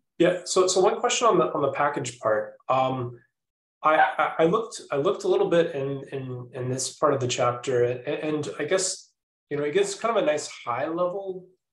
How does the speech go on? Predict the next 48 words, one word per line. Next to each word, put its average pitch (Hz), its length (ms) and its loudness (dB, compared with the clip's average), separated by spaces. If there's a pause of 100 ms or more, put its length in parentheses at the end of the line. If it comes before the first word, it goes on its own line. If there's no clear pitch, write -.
(100)
introduction 180 960 -4
to 156 640 0
how 135 160 -4
you 143 140 -4
can 139 120 -8
include 139 320 -6
s-, - 460 -10 (100)
uh, 120 240 -6
C 131 220 -8
plus - 260 -2
plus 135 260 -2
into 120 520 -6 (560)
a - 60 -8
package, 147 500 -2
but 139 240 2 (280)
kind 180 140 4
of - 200 0
what - 260 -10
wasn't 180 300 2
clear 165 340 0
to 147 180 -8
me, 117 360 -10
and 120 260 -12
maybe 135 160 -4
this 127 180 -4
is 120 80 -4
just - 240 -8
a - 140 -14
big 123 320 -6 (600)
topic, 135 460 0 (280)
um, 107 560 -8 (560)
uh, 120 260 -2
is, 143 240 -2
is 165 140 0
how 165 180 4
one 170 240 6
would 147 300 4
kind 135 200 -4
of 120 220 -6
write 131 280 2
unit 160 340 0
tests 220 400 0
and 123 140 2
perform 147 380 -2
unit 170 300 -2
tests - 520 -8
for, 120 480 0
um, 110 500 -4